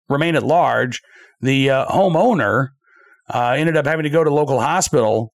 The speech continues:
uh, where he was last known to be stable. The Freeport Police, uh, Lieutenant Corey Brinkman says, upon arrival, officers located an individual across the street that appeared to be suffering from a single gunshot wound. That subject's been identified and is believed to be one of the three intruders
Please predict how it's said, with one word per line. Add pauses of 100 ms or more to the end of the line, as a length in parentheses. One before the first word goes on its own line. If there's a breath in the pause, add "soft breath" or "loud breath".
(100)
uh,
where
he
was
last
known
to
be
stable.
The
Freeport
Police,
uh,
Lieutenant
Corey
Brinkman
says,
upon
arrival,
officers
located
an
individual
across
the
street (680 loud breath)
that
appeared
to
be
suffering
from
a
single
gunshot
wound.
That
subject's
been
identified
and
is
believed
to
be
one
of
the
three
intruders